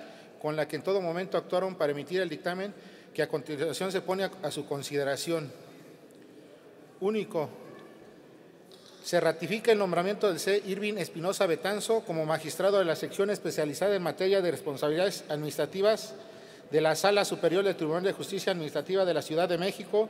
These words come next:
realizada por la C. Jefa de Gobierno de la Ciudad de México por un periodo de quince años. De igual forma,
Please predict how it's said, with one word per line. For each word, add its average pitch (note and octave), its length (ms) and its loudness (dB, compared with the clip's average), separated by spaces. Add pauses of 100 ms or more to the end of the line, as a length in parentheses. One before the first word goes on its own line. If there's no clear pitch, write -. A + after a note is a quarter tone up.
(400)
realizada D#3 480 4
por D#3 160 -2
la C#3+ 80 2
C. F3+ 160 -2
Jefa F#3+ 300 0
de D#3 100 0
Gobierno E3 400 -2
de E3 80 2
la C#3+ 100 2
Ciudad D#3 220 2
de E3 60 0
México F#3 580 -2
por E3 140 4
un G3 100 -2
periodo F#3+ 500 2
de D#3 140 0
quince E3 400 -4
años. C#3+ 280 -4 (1800)
De D3 60 -4
igual F#3+ 200 6
forma, A#3 500 6